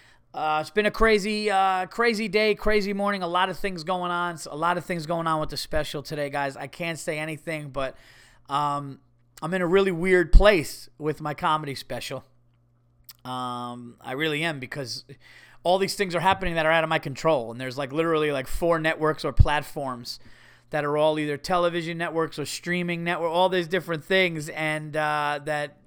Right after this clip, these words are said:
you know, there's interest, and they're gonna be talking about it, and I'm just waiting to find out, like, you know, where it's gonna go, and, and who's gonna, all these different things. I feel like, uh, you know, I'm waiting for an N F L team to pick me up, and this is like a draft.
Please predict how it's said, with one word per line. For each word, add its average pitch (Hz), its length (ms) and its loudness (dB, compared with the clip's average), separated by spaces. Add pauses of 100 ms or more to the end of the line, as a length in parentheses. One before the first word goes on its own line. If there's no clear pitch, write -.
(100)
you 151 180 -6
know, 147 160 -6
there's 139 220 -6
interest, 185 500 0
and 143 140 -6
they're 139 80 -2
gonna 143 180 -8
be 135 80 -8
talking 180 380 0
about 175 320 0
it, 165 100 -2
and 143 140 -6 (340)
I'm 165 160 0
just 160 160 0
waiting 170 280 6
to 165 80 0
find 165 380 0
out, 170 380 4
like, 143 340 -2
you 180 120 -2
know, 156 180 0
where 175 240 4
it's 170 140 2
gonna 170 200 -4
go, 190 440 6
and, 151 180 -4
and 151 220 -8
who's 175 300 -4
gonna, 170 360 -2
all 202 220 4
these 202 160 0
different 185 340 2
things. 147 380 0
I 139 100 -6
feel 170 240 -2
like, 160 300 -2
uh, 156 320 0 (600)
you 170 120 -4
know, 151 140 0
I'm 147 80 -2
waiting 165 180 -2
for 160 160 -2
an 156 60 -2
N 165 140 0
F 160 180 0
L 170 120 6
team 175 280 -2
to 151 80 0
pick 170 240 0
me 160 160 -2
up, 156 180 2
and 151 100 -4
this 160 200 -6
is 143 100 -6
like 156 160 -2
a 147 80 -4
draft. 147 640 0